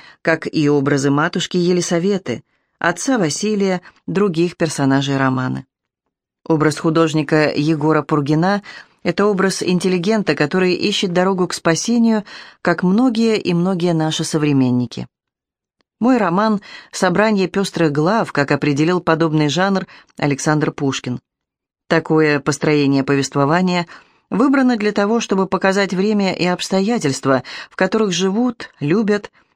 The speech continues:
и страдают персонажи рассказанных историй. И чтобы не было только сиюминутности – они соотнесены с персонажами русской и мировой классики.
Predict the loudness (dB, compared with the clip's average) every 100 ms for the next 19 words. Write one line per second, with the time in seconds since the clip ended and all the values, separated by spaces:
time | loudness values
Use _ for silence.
0 | -6 -4 0 0 2 2 2 -2 -2 0
1 | 2 2 2 2 0 0 2 2 0 -2
2 | -6 -8 -6 -8 -12 _ _ _ _ _
3 | _ _ -4 0 2 2 2 0 0 0
4 | 0 0 0 0 -2 -12 -4 0 2 2
5 | 2 0 0 -2 -2 -8 -10 -16 -20 _
6 | -2 2 2 0 0 -2 0 -2 0 -2
7 | -2 -2 -4 0 0 2 0 0 0 -2
8 | 0 0 2 0 0 0 -2 -2 -2 -2
9 | -2 -2 -4